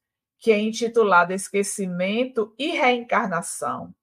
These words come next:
que é durante este período da gestação e também até os sete anos, são três, em torno de três mil dias, que o espírito,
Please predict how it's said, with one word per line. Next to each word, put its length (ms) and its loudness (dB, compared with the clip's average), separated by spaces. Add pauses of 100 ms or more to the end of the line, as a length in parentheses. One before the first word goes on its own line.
(680)
que 180 -2
é 380 8
durante 640 4
este 460 4
período 760 -2
da 600 8
gestação 1300 -2 (760)
e 220 -2
também 600 2
até 500 4
os 200 -4
sete 420 -2
anos, 680 -10 (420)
são 680 -2
três, 680 4
em 200 -8
torno 260 4
de 180 -4
três 720 6
mil 400 -4
dias, 760 -6 (520)
que 320 6
o 180 10
espírito, 1120 -6